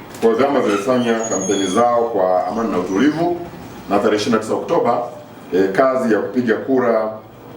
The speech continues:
itakwenda kufanyika, e, kwa amani na utulivu. Kwa hiyo kwa upande wa wilaya ya Shinyanga, e, tuko shwari na tunaendelea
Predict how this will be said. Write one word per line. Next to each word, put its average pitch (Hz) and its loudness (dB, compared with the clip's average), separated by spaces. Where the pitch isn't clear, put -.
itakwenda 107 2
kufanyika, 104 0
e, 90 2
kwa 98 2
amani 101 2
na 85 0
utulivu. 80 -4
Kwa 123 4
hiyo 135 2
kwa 127 2
upande 165 2
wa 131 4
wilaya 131 2
ya 113 -2
Shinyanga, 113 -2
e, 98 2
tuko 135 2
shwari 185 0
na 117 0
tunaendelea 101 0